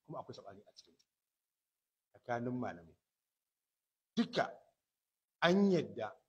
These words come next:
wa'incan sura ɗin su ne, kaga khilafu ne fil far', amma al-asl ɗin duk an yadda. Sai a kuma zuwa ga kitabu wa sunna, zuwa ga wannan abu.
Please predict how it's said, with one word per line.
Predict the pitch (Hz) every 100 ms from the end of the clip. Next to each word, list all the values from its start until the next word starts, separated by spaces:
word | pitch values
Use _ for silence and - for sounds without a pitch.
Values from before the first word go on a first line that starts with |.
| _ _ _ _ _ _ -
wa'incan | - 202 143 185 151
sura | 180 214 185 180
ɗin | 196 - _ _
su | 131 127
ne, | 101 _ _ -
kaga | 165 180
khilafu | - 151 185 175
ne | 156
fil | 135 120
far', | 147 - - _ _ _ _ _ _ -
amma | 127 160 180
al-asl | 147 - 160 202 156
ɗin | 123
duk | 170 -
an | 165 131
yadda. | - _ _ _ _ _ _ _ _ _ _ _ _ _ _ _ _ _
Sai | - 151
a |
kuma | 139 151
zuwa | 139
ga | 123
kitabu | - - 123 110
wa | 107
sunna, | - 117 107 98 _ _ _ _ _ _ _ _ _ _ _ _ _ _ _ _ _ _ _ _
zuwa | 127 120
ga | 98
wannan | 95 104
abu. | 92